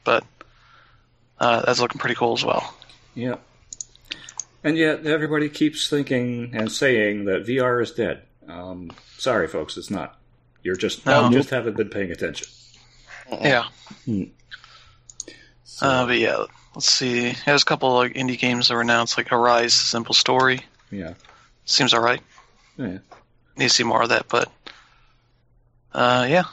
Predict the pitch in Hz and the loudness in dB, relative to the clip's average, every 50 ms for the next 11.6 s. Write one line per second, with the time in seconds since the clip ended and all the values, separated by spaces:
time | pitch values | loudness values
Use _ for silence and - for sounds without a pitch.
0 | - - _ _ _ _ _ _ _ _ _ _ _ _ _ _ _ _ - 120 | -18 -20 _ _ _ _ _ _ _ _ _ _ _ _ _ _ _ _ -14 -10
1 | 127 175 160 127 - - 117 107 107 - - _ - 101 - - 131 131 127 123 | -10 -8 -8 -10 -12 -10 -12 -12 -12 -14 -20 _ -14 -10 -6 -4 -2 0 0 0
2 | - - 143 131 - - - _ _ _ _ _ - - - - - - _ - | 2 0 0 0 0 -4 -20 _ _ _ _ _ -20 -20 -20 -20 -20 -20 _ -20
3 | _ _ _ _ _ _ _ _ _ - - 117 127 127 - - 175 220 247 233 | _ _ _ _ _ _ _ _ _ -8 -2 -2 0 0 0 0 0 2 2 2
4 | 196 170 156 - 139 110 104 123 127 117 120 110 101 110 101 98 95 98 104 104 | 0 0 -2 -2 -2 -2 0 0 0 2 2 2 2 0 -2 -2 0 0 0 0
5 | 95 90 85 95 92 98 - - 87 - - 101 87 73 98 87 85 - 98 90 | 0 0 2 2 2 2 2 0 -4 -2 -2 -2 -4 -4 -6 -12 -10 -8 -8 -6
6 | 87 82 73 73 71 71 - - - - - - _ _ _ 87 85 85 87 85 | -4 -4 -4 -4 -6 -4 -4 -4 -6 -6 -10 -16 _ _ _ -20 -18 -16 -14 -8
7 | 85 113 107 101 104 101 92 - - 101 98 92 - _ - 110 98 92 85 82 | -2 0 2 2 2 2 0 0 0 -2 -2 -2 -4 _ -12 -10 -10 -8 -10 -10
8 | - _ _ _ - - - - - - - 113 110 98 - 113 98 - 139 135 | -14 _ _ _ -12 -12 -12 -12 -16 -6 -2 -2 -2 0 0 0 0 2 4 4
9 | 127 123 123 123 101 95 92 87 76 - 101 95 87 87 90 92 92 85 - - | 6 6 4 2 0 -6 -8 -8 -4 -2 -2 -2 -2 -4 -4 -4 -4 -6 -6 -4
10 | - 98 90 87 85 87 90 90 - 98 82 - - 98 87 80 82 82 - - | -2 0 0 0 -2 -4 -8 -8 -6 -8 -8 -6 -6 -6 -4 -4 -4 -6 -6 -6
11 | - - - - - 85 85 - - - - | -8 -8 -8 -8 -8 -10 -12 -12 -16 -20 -20